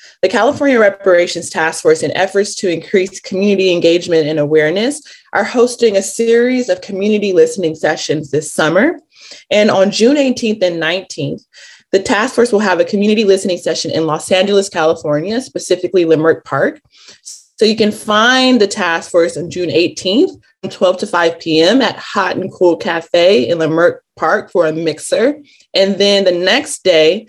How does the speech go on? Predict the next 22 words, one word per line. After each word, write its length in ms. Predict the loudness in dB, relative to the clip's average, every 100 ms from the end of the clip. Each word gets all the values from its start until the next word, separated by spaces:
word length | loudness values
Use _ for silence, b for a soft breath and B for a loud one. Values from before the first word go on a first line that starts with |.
| b b -6
at 160 | -4
the 80 | -2
Fernando 580 | -2 0 2 2 0 -2
Pullum 540 | 0 0 0 -2 -6
Community 480 | -6 -2 -2 -2 -4
Arts 320 | -2 -4 -4
Center 520 | -6 -4 0 0 0 -4 _ -8
at 160 | -6 -2
noon 240 | 2 4
o'clock, 600 | 2 0 -2 0 -2 -6 b b b
you 80 | -4
can 240 | -2 0
meet 180 | 0 0
the 80 | -4
task 500 | -4 -4 -4 -4 -2
force 240 | 2 2
for 280 | 0 0 2
a 80 | 0 -4
formal 460 | -4 0 0 0 -4
community 500 | -6 -4 -4 -4 0
listening 480 | 0 0 -4 -6
session 600 | -2 -2 -2 -2 -4 -6